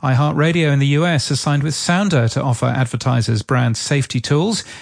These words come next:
The company is a seed investor in Sounder's latest Series A funding round. And Triton Digital released the New Zealand podcast ranker for January.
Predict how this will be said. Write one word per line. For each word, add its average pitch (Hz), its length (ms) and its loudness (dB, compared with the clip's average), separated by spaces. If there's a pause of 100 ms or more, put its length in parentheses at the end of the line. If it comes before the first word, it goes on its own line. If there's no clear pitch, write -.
(100)
The 143 80 -4
company 120 320 0
is 113 100 0
a 110 60 -2
seed 180 320 0
investor 127 460 2
in 208 180 -2
Sounder's 120 520 0
latest 123 520 -2
Series 120 540 0
A 131 240 0
funding 165 440 -2
round. 120 320 0 (480)
And 196 120 -2
Triton 151 360 0
Digital 160 480 0 (220)
released 143 400 0
the 127 180 2
New 139 200 2
Zealand 185 540 -2
podcast 190 560 -2
ranker 165 380 0
for 135 120 -4
January. 131 640 0